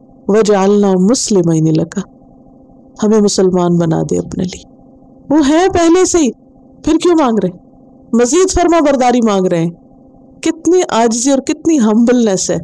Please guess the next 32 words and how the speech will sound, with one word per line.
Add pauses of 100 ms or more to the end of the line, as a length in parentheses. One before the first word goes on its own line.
(720)
اس
بات
سے
ڈر
رہے
ہیں
کہ
کہیں
ایسا
نہ
ہو
کہ
یہ
سب
کچھ
کرنے
کے
بعد
آخرت
اور
انجام
اچھا
نہ
ہو۔ (680)
کیونکہ
ایمان
جو
ہے
نا،
وہ
کوئی
ایک